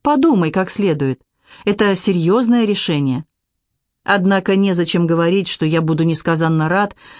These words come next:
если ты всё-таки согласишься». Бедный старик сдавался постепенно, не прекращая бороться со слепотой. Но видеть в компании тех, кого он называл посторонними,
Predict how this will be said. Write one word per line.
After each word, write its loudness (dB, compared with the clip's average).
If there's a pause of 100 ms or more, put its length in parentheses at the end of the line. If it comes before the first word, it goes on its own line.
если 0
ты 0
всё-таки 0
согласишься». -2 (880)
Бедный 0
старик -2
сдавался -2
постепенно, 0 (300)
не 4
прекращая 0
бороться 0
со -4
слепотой. -4 (680)
Но 0
видеть 0
в -14
компании 0
тех, -2
кого 0
он 0
называл -2
посторонними, -2